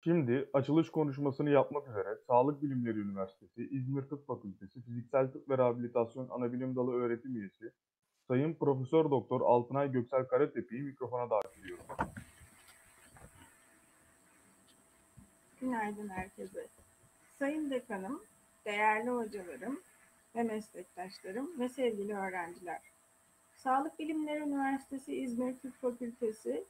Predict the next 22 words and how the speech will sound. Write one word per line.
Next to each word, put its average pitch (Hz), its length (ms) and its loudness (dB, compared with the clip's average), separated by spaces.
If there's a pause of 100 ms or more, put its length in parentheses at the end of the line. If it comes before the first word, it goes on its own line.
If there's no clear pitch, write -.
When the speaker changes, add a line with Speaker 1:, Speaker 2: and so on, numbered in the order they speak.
Speaker 2:
bilimsel 233 520 -2
toplantılarının 233 960 -2
yedincisi 214 640 0
olan, 208 460 -4 (920)
e, 208 60 0 (680)
üst 277 260 -6
ekstremite 262 800 -2
sorunlarına 220 580 0
yaklaşım 240 600 0
sempozyumuna 208 880 -6 (300)
hoş 240 260 -4
geldiniz. - 480 -10 (1900)
E, 220 260 -4
biz 320 340 -4 (200)
bugün 254 420 -2
çok 294 280 -4
değerli 247 340 6
hocalarımızla 226 760 -2
birlikte 226 560 -2
üst 269 200 -8
ekstremite 214 580 -4
sorunlarına 208 800 -4